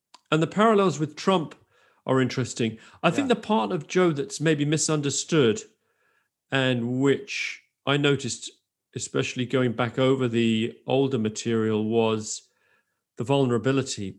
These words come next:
Speaker 1: but the extent to which his vulnerability, his, his sort of, um,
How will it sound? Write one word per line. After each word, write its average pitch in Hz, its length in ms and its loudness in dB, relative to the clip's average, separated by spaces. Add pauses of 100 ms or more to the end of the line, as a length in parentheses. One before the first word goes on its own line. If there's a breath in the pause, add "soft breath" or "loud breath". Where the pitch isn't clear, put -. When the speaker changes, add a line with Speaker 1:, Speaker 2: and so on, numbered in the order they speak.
Speaker 1:
but 139 160 -4
the 135 80 0
extent 147 320 -2
to 147 60 -2
which 147 200 -4
his 131 160 -2
vulnerability, 143 720 0
his, 117 280 -6 (520)
his 135 280 0
sort 151 360 0
of, 117 260 -4
um, 107 400 -2